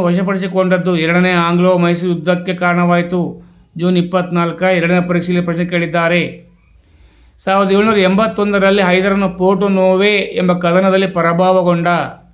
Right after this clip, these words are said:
ಬ್ರಿಟಿಷರು ಸಾಲ್ಬಾಯ್ ಒಪ್ಪಂದ ತಮ್ಮ ಮೂಲಕ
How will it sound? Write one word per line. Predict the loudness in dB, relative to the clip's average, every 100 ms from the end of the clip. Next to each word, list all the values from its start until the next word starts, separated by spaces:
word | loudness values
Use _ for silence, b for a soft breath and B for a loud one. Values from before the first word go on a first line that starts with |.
| _ b b b b b b -8
ಬ್ರಿಟಿಷರು | -4 -2 0 0 -2
ಸಾಲ್ಬಾಯ್ | 0 0 0 0 0
ಒಪ್ಪಂದ | -2 -4 -2 0 0 0 -2 -10 B -4
ತಮ್ಮ | 2 4
ಮೂಲಕ | 2 0